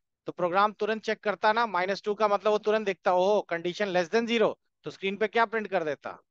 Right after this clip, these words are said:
नेगेटिव नंबर डाला है। तो ये कंडीशन चेक करने के लिए, ठीक? अगर आप ये प्रोग्राम में लाइन हटा भी देंगे तो कोई दिक्कत नहीं है, हमारा प्रोग्राम पॉजिटिव नंबरों के लिए तो काम करेगा ही करेगा ना सारा,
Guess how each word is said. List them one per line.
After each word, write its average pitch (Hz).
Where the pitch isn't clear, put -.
नेगेटिव 139
नंबर 208
डाला 208
है। 202
तो 180
ये 220
कंडीशन 214
चेक 220
करने 143
के 110
लिए, 98
ठीक? 226
अगर 160
आप 190
ये 202
प्रोग्राम 190
में 202
लाइन 190
हटा 175
भी 226
देंगे 202
तो 160
कोई 208
दिक्कत 190
नहीं 190
है, 220
हमारा 190
प्रोग्राम 190
पॉजिटिव 180
नंबरों 190
के 202
लिए 196
तो 202
काम 190
करेगा 202
ही 180
करेगा 139
ना 208
सारा, 120